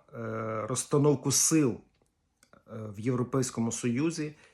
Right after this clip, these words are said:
і на можливе коригування взагалі європейської політики у багатьох важливих питаннях. Тому будемо спостерігати за цією важливою подією і робити висновки про наслідки, е, того, е, які результати будуть цих виборів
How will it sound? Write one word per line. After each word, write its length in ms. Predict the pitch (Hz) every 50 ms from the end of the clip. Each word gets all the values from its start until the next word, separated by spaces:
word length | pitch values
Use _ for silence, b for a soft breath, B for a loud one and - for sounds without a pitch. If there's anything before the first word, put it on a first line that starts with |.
| b b _
і 140 | - 156 175
на 100 | 160 147
можливе 440 | 131 131 123 110 120 135 143 143 139
коригування 680 | - - 135 143 117 135 147 170 175 156 120 110 104 101
взагалі 500 | 98 120 110 110 123 120 123 123 120 113
європейської 560 | 110 110 110 107 117 110 107 - - 107 98
політики 460 | - 113 110 123 131 131 - - 131
у 60 | 120
багатьох 480 | 107 104 117 113 110 - - 120 104 95
важливих 360 | - - - 57 57 - -
питаннях. 480 | - - - 107 - - - - _ _ _ B B B B B B B B B
Тому 240 | _ 131 135 156 165
будемо 300 | 151 143 156 160 156 156
спостерігати 640 | 156 - - 143 - 170 156 143 123 107 - - 95
за 120 | 101 101
цією 280 | - - - 113 107 104
важливою 360 | 104 98 104 110 101 107 104
подією 520 | - 107 113 113 139 160 165 151 147 135 b b b b b b b b _ _
і 420 | 139 139 151 156 160 156 - - - - -
робити 500 | - 120 120 120 120 113 120 135 127 131
висновки 680 | 120 113 131 127 - 139 131 123 - - 127 120 120 B B B B B _ _
про 300 | - 127 123 117 113 - -
наслідки, 800 | 123 127 131 143 143 135 - - 110 - - - - - 113 - - _ _ _ _ _ - 113
е, 200 | 110 107 107 104 -
того, 440 | 135 131 113 110 113 110 - - - _ _ _ _ -
е, 460 | 113 110 107 - 104 104 104 104 101 -
які 300 | - 123 135 131 - 151
результати 480 | 135 127 127 123 120 135 120 107 - 107
будуть 280 | 101 110 107 107 -
цих 200 | - 113 - -
виборів 420 | - 131 135 143 135 127 120 -